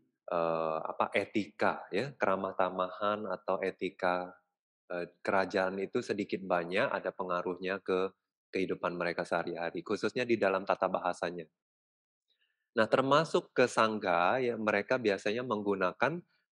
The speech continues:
bahasa yang, eh, khusus dipakai untuk, eh, bangsawan, kerajaan, atau ke sangga.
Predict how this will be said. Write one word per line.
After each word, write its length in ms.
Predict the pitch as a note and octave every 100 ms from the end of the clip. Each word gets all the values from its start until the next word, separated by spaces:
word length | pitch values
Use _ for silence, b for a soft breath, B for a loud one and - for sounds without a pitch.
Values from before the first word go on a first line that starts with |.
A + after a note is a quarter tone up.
| -
bahasa 580 | G2+ G2+ F#2+ - B2 D3
yang, 400 | A2 G#2+ D#3+ E3+ - _ _ _ _ -
eh, 380 | G2+ G2+ G#2 G2+ G2 _ _ _ _ _ _ _ _ _ _ _
khusus 520 | - D3 D3 D3+ D3
dipakai 580 | G#2 G2+ - G2 - F#2+ - _
untuk, 640 | A2 G2+ G2+ C3 C3+ - - _ _ _ _ G2
eh, 240 | F#2 F2+
bangsawan, 720 | F2+ F#2 F#2 G2+ F#2+ F#2+ F#2+
kerajaan, 800 | F#2+ F#2 F2+ G2 F#2+ F2+ F2 F2
atau 480 | F#2+ F#2 G#2 A2+ A#2+
ke 160 | G#2+ G2
sangga. 500 | - F#2 F2 F2+